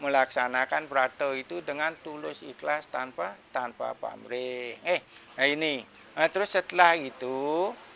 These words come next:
ada tingkatan-tingkatan, ada etika di dalam pelaksanaan apa? Malam Siwolatri. Yang malam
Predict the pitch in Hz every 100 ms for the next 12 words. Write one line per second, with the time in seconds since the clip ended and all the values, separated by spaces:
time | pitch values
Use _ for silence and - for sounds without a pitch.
0 | - - 147 147 196 - 156 143 151 131
1 | - 139 139 143 123 143 127 135 156 151
2 | 139 127 143 156 139 139 120 170 185 170
3 | 147 127 127 147 - 151 131 - 127 127
4 | 147 170 175 190 180 175 - - - 123
5 | 123 127 131 131 135 123 120 107 104 -
6 | 117 117 117 117 120 - - - - -
7 | 131 123 123 120 120